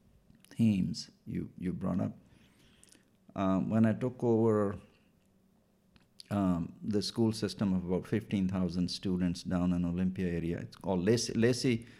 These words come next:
city is Lacey, but it's called Northwestern Public Schools. Um, I decided, I took a, a little time off in between Seattle job and that job.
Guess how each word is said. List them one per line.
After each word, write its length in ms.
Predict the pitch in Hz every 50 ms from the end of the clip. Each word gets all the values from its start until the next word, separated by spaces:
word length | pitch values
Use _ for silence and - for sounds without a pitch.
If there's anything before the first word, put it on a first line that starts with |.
| - -
city 300 | - - 143 120 135 127
is 140 | 113 87 92
Lacey, 380 | 98 98 98 - - - 92 92
but 200 | 87 90 90 - - - _ _ _ - _ _ _ _ _ _ _ - - _ - - _ -
it's 100 | - -
called 240 | - - 98 95 95
Northwestern 640 | 95 101 101 101 95 - - 90 - - - 90 90
Public 320 | 104 95 90 85 85 82
Schools. 520 | - - - 104 95 92 87 - - - - - - -
Um, 420 | 85 85 82 87 78 73 53 58 - - - - - - - _ _ _ _ _ - _ _ _ _ _ _ _ _ _ _ _ _ _ _ _ _ _ - _ _ - _ _ - - - _ _ _ - - - - _ _ _ _ _ _ _ - _ - - - _ _ _ _ _ _ _ _ _ _ _ _ _ _ _ - - - - - - - - - - - - - -
I 180 | 113 120 131 135
decided, 680 | 127 131 - - 120 107 101 95 95 98 95 95 - - - - - - - - - _ _ _ _ _ _ _ _ _ - _ _ _ _ -
I 100 | 117 120
took 220 | - - 151 - 147
a, 80 | 120 98 92 92 92 - - - -
a 80 | - -
little 220 | - 135 147 143 123
time 280 | - 127 117 120 120
off 260 | 113 113 113 110 113 -
in 180 | 104 120 107
between 380 | 98 110 104 - - 107 104 95
Seattle 380 | - - 107 104 98 104 107
job 300 | 95 95 101 98 98 92
and 140 | 98 98 92 95
that 180 | 101 98 92
job. 440 | 98 104 95 95 95 95 95 95